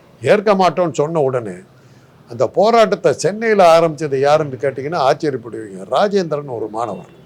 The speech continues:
லயோலா கல்லூரியை சேர்ந்தவர். லயோலா கல்லூரி எல்லாம் பெரிய இடத்து பசங்க படிக்கிற காலேஜ், நீங்களும் நானும் சேர முடியாது.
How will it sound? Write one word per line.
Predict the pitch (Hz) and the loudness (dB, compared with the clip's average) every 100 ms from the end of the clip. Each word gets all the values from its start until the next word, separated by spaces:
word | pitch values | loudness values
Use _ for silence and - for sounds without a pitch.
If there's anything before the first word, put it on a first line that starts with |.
| - - - _ _ _ - | -20 -20 -20 _ _ _ -4
லயோலா | 131 180 190 170 | 4 4 6 4
கல்லூரியை | 135 127 120 107 104 | 0 -2 -6 -8 -8
சேர்ந்தவர். | 113 95 85 85 _ _ _ _ _ _ _ 123 | -12 -12 -14 -16 _ _ _ _ _ _ _ 2
லயோலா | 180 226 226 180 | 6 6 6 4
கல்லூரி | 175 175 165 | 2 2 0
எல்லாம் | 160 180 185 139 101 - | 0 0 0 -2 -4 -6
பெரிய | 202 220 | -2 -2
இடத்து | |
பசங்க | 185 131 143 123 107 | 0 -2 -2 -4 -8
படிக்கிற | 107 107 104 | -10 -8 -6
காலேஜ், | 104 101 82 - - | -4 -4 -6 -12 -12
நீங்களும் | 117 165 180 | -8 -4 -4
நானும் | 170 156 156 147 | -4 -4 -4 -4
சேர | 147 151 | -4 -4
முடியாது. | 113 90 | -8 -12